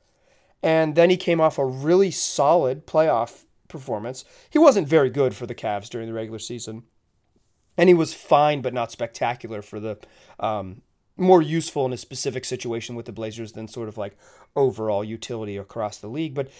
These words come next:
he had a, he had some really nice moments in the playoffs that you kind of thought, "Okay,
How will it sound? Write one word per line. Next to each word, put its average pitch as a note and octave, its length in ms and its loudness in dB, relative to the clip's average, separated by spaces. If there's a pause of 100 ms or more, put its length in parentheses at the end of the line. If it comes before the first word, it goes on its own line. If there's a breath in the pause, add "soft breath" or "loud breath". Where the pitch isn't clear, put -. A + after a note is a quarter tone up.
(160 loud breath)
he D4+ 160 0
had D#4 100 4
a, E3+ 140 4
he A#3 100 -4
had A#3 140 -2
some C#3+ 240 -2
really D#3+ 320 -2
nice B2 400 -4
moments B2 720 -8
in C3 80 -8
the A#2+ 60 -8
playoffs B2 540 -4
that B2+ 120 -4
you C3 80 -6
kind C3 180 -8
of B2+ 80 -10
thought, C3 200 -2
"Okay, C#3+ 580 0